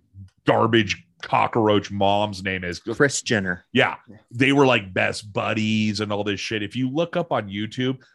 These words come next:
Speaker 1: I Love L A, she did a cover of it. A Cringe City. Like, if you wanna hate this chick anymore,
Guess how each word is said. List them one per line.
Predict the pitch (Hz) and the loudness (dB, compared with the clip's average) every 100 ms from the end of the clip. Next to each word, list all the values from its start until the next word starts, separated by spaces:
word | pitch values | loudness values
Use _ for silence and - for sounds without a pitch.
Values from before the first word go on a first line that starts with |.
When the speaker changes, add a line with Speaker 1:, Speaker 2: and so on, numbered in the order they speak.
| - | -4
Speaker 1:
I | 113 107 | 0 0
Love | 113 113 113 | 0 0 2
L | 110 98 92 | 0 0 -2
A, | 92 98 113 - | -4 -4 -6 -10
she | - - 113 | -6 -2 0
did | 123 | 0
a | 110 | 0
cover | - - 107 104 117 | -4 -4 -4 0 2
of | 127 139 | 2 0
it. | 151 _ | -2 _
A | 120 | -8
Cringe | - - - 143 143 156 147 | -8 -12 -2 2 2 0 -6
City. | - - 135 107 95 90 _ _ | -8 -4 -4 -4 -6 -8 _ _
Like, | - 110 113 | -2 0 -2
if | 113 | -4
you | 135 | -2
wanna | 170 170 - _ - | 0 -2 -6 _ -4
hate | 147 156 - | -4 -4 -2
this | 160 151 | 0 0
chick | - 151 120 | 0 -2 0
anymore, | 127 127 131 120 113 101 90 | 0 2 2 4 6 6 4